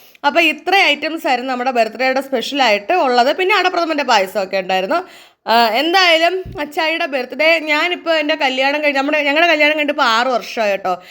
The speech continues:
ഈ ആറ് വർഷം കൊണ്ടും ഞാൻ വളരെ ഗംഭീരമായിട്ട് തന്നെയാണ് അച്ചായിയുടെ ബർത്ത്ഡേ ആഘോഷിക്കുന്നത്. ആ, കുട്ടിക്കാലത്ത് അച്ചായിക്ക് ബർത്ത്ഡേ ആഘോഷിച്ച ഓർമ്മകളോ കാര്യങ്ങളോ ഒന്നുമില്ല. അപ്പം അതിൻ്റെ ഒരു സങ്കടവും പരാതിയൊക്കെ എപ്പോഴും എൻ്റെ അടുത്ത് പറയും കേട്ടോ.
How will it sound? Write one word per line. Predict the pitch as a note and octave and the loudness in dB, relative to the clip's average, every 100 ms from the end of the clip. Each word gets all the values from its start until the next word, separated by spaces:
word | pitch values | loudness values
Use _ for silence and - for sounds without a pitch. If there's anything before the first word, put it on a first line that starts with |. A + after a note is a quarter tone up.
| - - | -20 -4
ഈ | D#4 | 2
ആറ് | C#4 C#4 D#4+ | 4 4 4
വർഷം | F4 C4+ - D4 | 0 -2 -4 -6
കൊണ്ടും | C4 A#3+ D4+ E4+ B3 | -4 -2 -4 -4 -4
ഞാൻ | B3+ C4+ | -4 0
വളരെ | A3+ A3+ B3+ D4+ | 0 2 2 2
ഗംഭീരമായിട്ട് | D4+ A#3+ A#3+ C4+ D#4+ D4+ C#4 A#3+ B3 B3 | 2 -2 -4 -4 -2 0 0 0 -2 -4
തന്നെയാണ് | A#3+ A3 A#3+ | -2 0 0
അച്ചായിയുടെ | A3+ A#3 G#3+ A3+ | -2 0 0 2
ബർത്ത്ഡേ | A#3 G#3 - A3 C4+ | 2 2 2 2 2
ആഘോഷിക്കുന്നത്. | A3+ G3 G#3 A#3 G#3 A#3 D#4+ - _ _ E4 | 2 -2 -8 -8 -8 -6 -6 -8 _ _ -4
ആ, | E4 | -2
കുട്ടിക്കാലത്ത് | E4 E4 G4 F#4+ G4 G4 F#4+ | -2 -2 0 2 4 2 0
അച്ചായിക്ക് | D#4+ F4 D#4+ D#4+ E4 | -2 0 0 0 -2
ബർത്ത്ഡേ | C#4 C4 C#4 D4+ | -2 -2 0 2
ആഘോഷിച്ച | C4+ B3 C4 - D4 | 2 0 -4 -2 -2
ഓർമ്മകളോ | A#3+ A#3 A#3+ B3+ B3 B3 | 0 -2 -2 0 0 0
കാര്യങ്ങളോ | A#3+ G#3+ A3+ A3 A3+ A#3 A#3 - - | 2 2 2 2 2 0 -4 -20 -4
ഒന്നുമില്ല. | C#4 D4 D#4+ D#4+ A#3+ A3+ | -2 0 0 0 0 0
അപ്പം | A3 A3 E4 F4+ - | -2 0 -4 -4 -4
അതിൻ്റെ | D#4 D#4 F#4 G4 | -2 0 2 2
ഒരു | F4+ | 2
സങ്കടവും | F#4+ D4+ C#4+ D4+ E4+ | 0 -2 0 0 2
പരാതിയൊക്കെ | D4+ C#4 C#4+ D4+ C4 C#4+ | 2 2 2 0 0 -2
എപ്പോഴും | B3 - D4 D#4 | -4 -2 0 2
എൻ്റെ | B3+ A#3+ | 0 0
അടുത്ത് | C#4+ | -2
പറയും | C#4+ G3+ G#3+ G#3 | 0 0 0 -2
കേട്ടോ. | G3+ G3+ | -2 -2